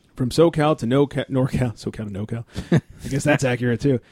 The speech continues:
Speaker 1: Uh, SoCal to NorCal, and then to Vegas, and then
Speaker 2: Wow.
Speaker 1: kind of up. He basically went from California to the East Coast, but zigzagged the whole way,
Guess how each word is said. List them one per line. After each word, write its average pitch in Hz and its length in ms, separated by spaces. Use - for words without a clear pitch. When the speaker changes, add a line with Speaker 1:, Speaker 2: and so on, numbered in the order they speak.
Speaker 1:
Uh, 139 120
SoCal 151 560
to 131 80
NorCal, 160 760
and 123 80
then 107 220
to 101 100
Vegas, 180 540
and 120 140
then 107 100
Speaker 2:
Wow. 139 280
Speaker 1:
kind 95 100
of 180 120
up. 190 140
He 170 60
basically 220 380
went 190 180
from 151 140
California 151 460
to - 80
the 117 60
East 131 200
Coast, 131 240
but 107 180
zigzagged 107 640
the 107 100
whole 107 220
way, 104 280